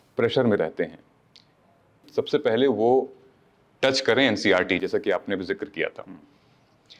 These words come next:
Speaker 1: एनसीईआरटी वो एक फाउंडेशन बनाएगी जिससे आप बड़े बड़ा पिलर उसके ऊपर खड़ा कर सकते हैं।
Speaker 2: अब मैं यहाँ रोकूंगा आपको। वर्किंग प्रोफेशनल एनसीईआरटी पढ़े, क्लियर हो गया, अब एनसीईआरटी पढ़े कैसे? सिर्फ पढ़े,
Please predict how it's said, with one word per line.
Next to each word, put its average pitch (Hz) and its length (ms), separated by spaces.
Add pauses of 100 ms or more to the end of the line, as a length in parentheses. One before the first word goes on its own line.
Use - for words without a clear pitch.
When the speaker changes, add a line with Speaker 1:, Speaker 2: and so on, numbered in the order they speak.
Speaker 1:
एनसीईआरटी 131 640
वो 143 460
एक 131 120
फाउंडेशन 104 540
बनाएगी 87 480 (920)
जिससे 123 480
आप - 480 (1300)
बड़े 117 340
बड़ा 120 360
पिलर 120 500
उसके 120 260
ऊपर 101 160
खड़ा 90 220
कर 90 120
सकते 85 180
हैं। 135 120
Speaker 2:
अब 139 40
मैं 135 80
यहाँ 107 140
रोकूंगा 90 340
आपको। - 280 (520)
वर्किंग 143 300
प्रोफेशनल 147 580
एनसीईआरटी 113 500
पढ़े, 120 260
क्लियर 127 320
हो 98 140
गया, 87 280 (160)
अब 123 100
एनसीईआरटी 143 420
पढ़े 107 320
कैसे? - 380 (340)
सिर्फ 185 320
पढ़े, 127 520